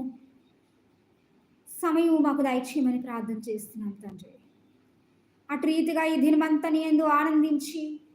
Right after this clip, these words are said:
మరి ఏ ప్రయాణాలు చేస్తున్న ప్రాణం అంతట్లో కూడా రాకపోకల సమయంలో నీ కాపుదల, సంరక్షణ, భద్రత దయచేసి మా ప్రయాణాల్లో నా ప్రభు యేసయ్యా, నువ్వు మాకు అప్పగించిన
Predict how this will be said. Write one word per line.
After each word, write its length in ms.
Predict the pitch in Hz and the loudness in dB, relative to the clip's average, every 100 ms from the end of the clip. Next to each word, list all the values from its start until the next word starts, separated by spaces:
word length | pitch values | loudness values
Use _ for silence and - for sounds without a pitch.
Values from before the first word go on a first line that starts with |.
| _ _ _ _ _ _ - - 127 - _ _ 269 | _ _ _ _ _ _ -20 -18 -20 -20 _ _ -6
మరి 220 | 269 262 262 - - _ _ _ _ | -2 -2 -4 -10 -20 _ _ _ _
ఏ 120 | 285 302 302 | 0 2 0
ప్రయాణాలు 440 | 302 302 311 311 311 | -2 0 0 -2 -2
చేస్తున్న 360 | 311 302 311 302 311 | -2 -2 -2 -2 -2
ప్రాణం 300 | 285 294 294 | -4 -2 -2
అంతట్లో 440 | 294 285 302 302 | -2 -4 -8 -10
కూడా 240 | 302 277 277 269 - - | -6 -4 -2 -4 -12 -10
రాకపోకల 500 | 277 277 - 302 302 | -8 -8 -14 -10 -10
సమయంలో 300 | 330 294 294 | -6 -2 -2
నీ 60 | 294 | -2
కాపుదల, 400 | 294 269 254 285 285 | -4 -6 -6 -8 -10
సంరక్షణ, 400 | 294 277 277 - 269 | -8 -8 -8 -10 -8
భద్రత 280 | 254 254 269 277 | -8 -8 -8 -8
దయచేసి 560 | 262 254 - - - 220 - _ _ _ _ _ | -8 -10 -12 -20 -18 -18 -18 _ _ _ _ _
మా 120 | 277 285 | 0 0
ప్రయాణాల్లో 580 | 285 294 320 320 320 320 | 0 0 0 0 0 2
నా 120 | 302 | 0
ప్రభు 360 | 302 294 285 277 | 0 -4 -4 -2
యేసయ్యా, 460 | 277 269 - 269 240 247 - _ | 0 -2 -2 -4 -4 -6 -12 _
నువ్వు 180 | 262 302 | 0 2
మాకు 220 | 302 302 | 2 0
అప్పగించిన 640 | 294 311 277 302 277 302 | -4 -4 0 0 0 -4